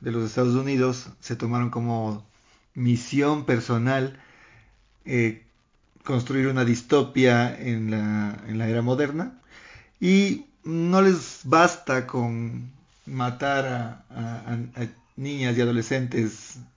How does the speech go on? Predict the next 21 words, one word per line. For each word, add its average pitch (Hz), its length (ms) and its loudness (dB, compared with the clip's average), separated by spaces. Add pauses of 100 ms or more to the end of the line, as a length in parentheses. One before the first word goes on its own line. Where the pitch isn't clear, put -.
(140)
eh, 113 360 -14
espera-, 120 440 -4
que, - 160 -14
que - 120 -12
están 127 160 -6
esperando 123 320 -4
por 127 80 0
algún 120 220 0
aborto, 139 580 2
no 147 100 -2
les 165 160 2
basta 131 400 0
con, 113 260 -6 (840)
con 123 220 -4
destrozar 123 440 -2
la 127 80 2
vida 127 220 2
de 123 80 0
las 120 160 0
mujeres, 123 640 2
no. 131 260 -4